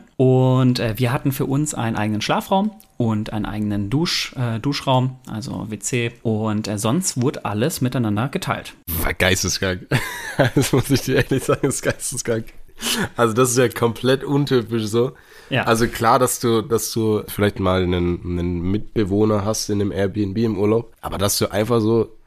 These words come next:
Speaker 2: zu einer Familie dazu stößt und dass die Menschen auch so offen sind und einfach sagen, „Hey, wir nehmen da zwei Wildfremde aus
Speaker 1: Ja.
Speaker 2: Deutschland auf.“ Das ist krass.
Speaker 1: Ja, fand ich
Speaker 2: Krass.
Speaker 1: auch. Also unfassbar spannend auch eben von dieser Perspektive,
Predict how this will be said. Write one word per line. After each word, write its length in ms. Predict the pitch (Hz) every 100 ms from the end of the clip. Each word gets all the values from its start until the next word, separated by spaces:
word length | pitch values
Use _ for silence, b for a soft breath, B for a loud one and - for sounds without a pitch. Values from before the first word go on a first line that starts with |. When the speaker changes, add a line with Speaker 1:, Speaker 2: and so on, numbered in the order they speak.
| -
Speaker 2:
zu 300 | - - 135
einer 160 | 139
Familie 440 | - 107 113 120 110
dazu 420 | 101 - - 139
stößt 540 | - - 92 107 - 101
und 100 | 90
dass 220 | 101 -
die 100 | 95
Menschen 380 | 104 123 - 95
auch 240 | 101 101
so 360 | 95 107 117 -
offen 360 | 127 - 104
sind 200 | 90 104
und 120 | 101
einfach 260 | 95 101 107
sagen, 260 | 101 101 101
„Hey, 220 | 107 98
wir 80 | 101
nehmen 300 | 107 107 95
da 120 | 101
zwei 300 | - 95 104 95 110
Wildfremde 680 | 170 - - 131 147 135
aus 140 | 107 110
Speaker 1:
Ja. 80 | 113
Speaker 2:
Deutschland 360 | 117 - 101 95
auf.“ 340 | 98 143 - -
Das 160 | 98 -
ist 120 | - -
krass. 460 | 156 131 - - -
Speaker 1:
Ja, 180 | 120 - -
fand 300 | - 151 147
ich 60 | -
Speaker 2:
Krass. 80 | 113
Speaker 1:
auch. 160 | 107 -
Also 340 | 123 131 135
unfassbar 720 | 123 160 147 147 143 - 123
spannend 480 | 120 - 113 165 -
auch 160 | 139 147
eben 160 | 131
von 160 | 123 123
dieser 180 | 123 123
Perspektive, 720 | - 127 123 - 139 151